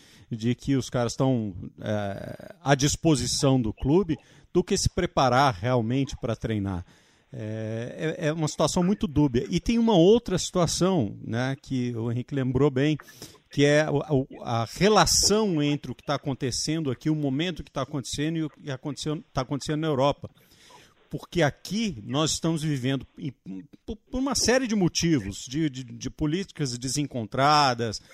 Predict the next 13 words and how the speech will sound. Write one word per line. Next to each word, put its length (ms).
é, 380
por 240
políticas 540
erradas, 840
por, 380
por 280
crises 520
de 80
administração, 800
uma 140
série 280
de 120
coisas, 420